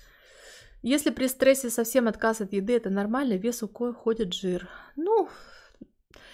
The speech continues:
чтобы не уходила мышечная масса, используйте, э, хотя бы белковые коктейли. Вот я только что об этом сказала. Мгм.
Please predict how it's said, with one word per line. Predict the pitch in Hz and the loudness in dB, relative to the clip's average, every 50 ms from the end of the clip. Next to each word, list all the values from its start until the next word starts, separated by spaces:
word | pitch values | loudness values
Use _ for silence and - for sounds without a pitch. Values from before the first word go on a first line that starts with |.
| - - - - - | -20 -20 -20 -16 -14
чтобы | - - - 302 233 262 269 | -8 -2 0 0 2 2 2
не | 254 262 | 4 4
уходила | 262 247 247 - 247 220 220 240 233 220 | 2 2 2 0 0 2 2 2 2 2
мышечная | 214 214 214 208 - - - 208 214 | 2 2 -2 -2 -4 -8 -6 -4 -4
масса, | 220 233 277 311 302 - - 190 190 | -2 -2 -2 -2 -4 -2 -2 -2 -2
используйте, | 185 - - - 226 254 262 233 233 220 214 - - 220 | -2 -6 -6 -2 0 0 0 0 -2 -4 -4 -4 -4 -2
э, | 196 196 190 - - - 202 185 | -2 0 -2 -2 -4 -6 -10 -8
хотя | - - 190 - 214 202 | -8 -8 -8 -6 -6 -6
бы | 190 185 | -6 -4
белковые | 180 190 190 190 - 214 208 196 190 185 | -4 -6 -6 -4 -4 -6 -4 -4 -6 -6
коктейли. | - 196 - - - - 185 175 - - | -8 -12 -16 -14 -10 -8 -8 -8 -8 -10
Вот | 185 196 196 - - | -12 -12 -12 -10 -10
я | 190 185 | -10 -8
только | - 196 190 190 - 190 | -8 -10 -10 -10 -10 -14
что | - - 190 | -12 -10 -10
об | 185 180 180 | -10 -8 -8
этом | 185 - - 202 190 | -10 -10 -10 -10 -10
сказала. | - - - 202 190 - 202 196 202 220 220 220 208 214 _ _ _ - | -12 -12 -14 -16 -14 -14 -12 -12 -12 -12 -14 -14 -16 -18 _ _ _ -14
Мгм. | 240 226 220 208 214 220 226 233 233 | -10 -8 -8 -8 -10 -12 -14 -16 -16